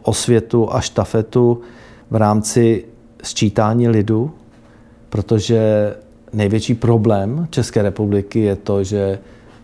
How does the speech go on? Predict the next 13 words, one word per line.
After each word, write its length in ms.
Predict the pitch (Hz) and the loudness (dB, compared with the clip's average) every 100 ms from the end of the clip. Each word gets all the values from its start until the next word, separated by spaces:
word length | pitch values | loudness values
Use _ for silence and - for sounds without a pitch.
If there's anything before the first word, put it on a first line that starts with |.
| - | -12
buď 180 | 113 104 | -8 -4
se 100 | 113 | -2
lidi 260 | 98 95 104 | 0 0 -4
stydí 680 | - 123 110 117 113 113 110 | -2 0 2 2 2 -2 -6
za 180 | 107 104 | -4 -4
to, 180 | - 101 | -2 -2
že 160 | 104 | -2
jsou 480 | - - 104 104 98 110 | -4 -2 0 0 -2 -2
jiné 360 | 104 107 107 | 0 2 2
národnosti. 960 | 101 98 101 107 110 95 - 104 101 101 - - - - - - - - - | 2 2 0 0 0 -4 -2 0 2 0 -8 -20 -20 -20 -20 -20 -20 -20 -4
Samozřejmě, 500 | 123 110 104 90 - - - | 0 0 0 -2 -4 -16 -8
ve 100 | 104 | -6
sčítacím 720 | - 120 117 107 - 113 110 | -4 -4 -2 -4 0 -2 -2